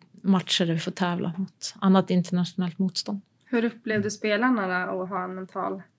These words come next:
Speaker 2: tränare med, en mental coach?
Speaker 1: Eh, ja, jag vet, jag vet, jag har inte, <laughs> jag har hört någonting än sådär, men jag vet att, eh, hon hade gruppsamtal i lite mindre grupper och, eh, jag hade inte hört något annat än att det är positivt, så får vi liksom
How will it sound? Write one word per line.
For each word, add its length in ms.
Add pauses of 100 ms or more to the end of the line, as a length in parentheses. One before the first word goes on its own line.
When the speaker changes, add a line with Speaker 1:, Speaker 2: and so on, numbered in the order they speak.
(320)
Speaker 2:
tränare 320
med, 100 (400)
en 100
mental 240
coach? 360 (300)
Speaker 1:
Eh, 640 (500)
ja, 560
jag 80
vet, 200
jag 80
vet, 220
jag 120
har 80
inte, 220
<laughs> 720
jag 100
har 220
hört 300
någonting 380
än 220
sådär, 380
men 220
jag 100
vet 220
att, 220
eh, 280
hon 160
hade 380
gruppsamtal 760
i 60
lite 200
mindre 220
grupper 440
och, 240 (800)
eh, 360
jag 120
hade 260
inte 180
hört 160
något 80
annat 480
än 120
att 160
det 60
är 40
positivt, 520
så 160
får 260
vi 140
liksom 360